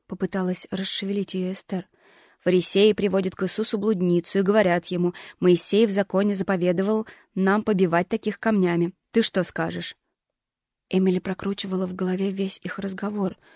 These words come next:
пытаясь найти момент, когда Эстер снова оседлала свою любимую лошадку. Она явно ожидала, что Эмили согласится играть в эту игру — сделает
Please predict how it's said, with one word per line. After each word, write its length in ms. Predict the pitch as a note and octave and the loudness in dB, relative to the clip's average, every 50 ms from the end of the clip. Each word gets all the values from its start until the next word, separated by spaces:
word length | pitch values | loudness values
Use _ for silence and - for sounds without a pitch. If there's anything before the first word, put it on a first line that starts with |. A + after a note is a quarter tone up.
| _ _ _ _ | _ _ _ _
пытаясь 380 | - F3 - G3 G3 F#3+ - | -10 -6 -4 -2 -2 -2 -2
найти 280 | F#3+ F#3 F#3 - - G#3 | -2 -2 -2 -2 -2 -2
момент, 380 | F#3+ F#3 F#3 F#3+ G#3+ A#3 A#3 - | 0 0 0 0 0 -2 -4 -6
когда 280 | - F3+ F3 F#3+ - - | -6 -6 -6 -6 -6 -6
Эстер 360 | - F#3 - - - G#3+ G#3 | -8 -10 -8 -8 -6 -6 -6
снова 340 | - - G3+ G#3+ G#3+ G#3 G#3 - | -6 -4 -4 -4 -4 -4 -6 -6
оседлала 560 | - F#3 - - F#3+ F#3+ F#3+ F#3 G3 G3+ G#3 | -8 -8 -8 -8 -6 -4 -4 -4 -4 -4 -6
свою 280 | G3+ - G#3+ G3+ G3 F#3+ | -6 -6 -6 -4 -2 -2
любимую 400 | F#3+ F#3 F#3 F#3 F#3 F#3+ G3 G3 | -2 -2 -2 -2 -2 -2 -2 -4
лошадку. 600 | G3+ G#3 - - A#3 G3+ - - - - - _ _ _ - _ _ _ _ _ _ _ _ _ - | -4 -6 -6 -6 -6 -6 -8 -10 -14 -18 -18 _ _ _ -20 _ _ _ _ _ _ _ _ _ -2
Она 140 | F#3 F#3 F3+ | 0 2 2
явно 360 | F3 E3+ F#3+ G3 G#3 G3 G3+ - | 2 2 0 0 -2 -2 -4 -4
ожидала, 460 | - F#3+ F#3+ F#3+ F3 F#3 F#3+ G3 G3 | -4 -4 -4 -4 -4 -4 -4 -4 -4
что 240 | F#3+ - - A3+ - - | -6 -8 -8 -10 -6 -4
Эмили 240 | F#3+ F#3 F#3+ F#3+ F#3+ | -4 -2 -2 -4 -6
согласится 640 | - - F#3+ F#3 F#3 F#3 - G#3 G3 - - - | -6 -6 -6 -4 -6 -4 -6 -6 -8 -8 -8 -6
играть 400 | - G#3 E3+ - A3+ B3 A#3+ - | -6 -6 -4 -4 -6 -6 -6 -8
в 40 | - | -8
эту 220 | F3+ - - F#3 | -8 -4 -4 -4
игру — 320 | F3+ F3 G3 G3 F#3 F3 - - - - - - - _ _ _ _ _ - | -2 0 0 0 0 -2 -4 -10 -20 -20 -20 -20 -20 _ _ _ _ _ -8
сделает 500 | G3 F3 F3 G#3+ A3 A3 G#3+ G#3+ G#3 - | -8 -2 0 0 2 2 2 0 -2 -4